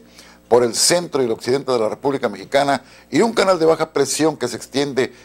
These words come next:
en el noroeste, el occidente y el centro del país. En Baja California, Baja California Sur y Sonora, se estiman temperaturas máximas que podrían superar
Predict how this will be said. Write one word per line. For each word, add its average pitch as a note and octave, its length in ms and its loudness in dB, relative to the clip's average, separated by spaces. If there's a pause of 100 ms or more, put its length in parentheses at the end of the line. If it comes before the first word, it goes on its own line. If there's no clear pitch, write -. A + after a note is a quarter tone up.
(160)
en D#3 240 2
el C#3+ 140 -2
noroeste, B2 500 0
el G#2 60 -2
occidente G#2 440 -6
y - 20 -2
el F#2 100 -6
centro A2 280 -4
del A#2 100 -2
país. D#3+ 460 0 (380)
En E3 240 2
Baja F#3+ 220 2
California, E3+ 520 2
Baja C#3 180 0
California B2 440 -2
Sur C3+ 160 -2
y B2 40 -4
Sonora, D3+ 440 2 (320)
se - 140 0
estiman E3+ 380 0
temperaturas D3 880 4 (320)
máximas E3+ 640 0
que D3 80 -2
podrían C3+ 440 2
superar C#3+ 460 2